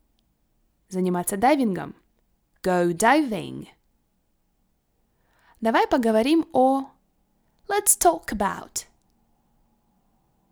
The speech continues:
Что ты имеешь в виду? What do you mean? Команда. Team. Может быть.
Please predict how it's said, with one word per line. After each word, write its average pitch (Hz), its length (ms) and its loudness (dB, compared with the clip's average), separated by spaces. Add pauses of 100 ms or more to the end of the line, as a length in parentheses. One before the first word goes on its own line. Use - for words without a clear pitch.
(1200)
Что - 180 -4
ты 415 140 2
имеешь 233 320 2
в - 20 -10
виду? 185 320 -2 (1160)
What 175 180 -6
do 185 100 0
you 202 120 2
mean? 254 440 4 (2000)
Команда. 254 480 2 (920)
Team. 226 580 0 (1500)
Может 202 320 -4
быть. 214 300 -6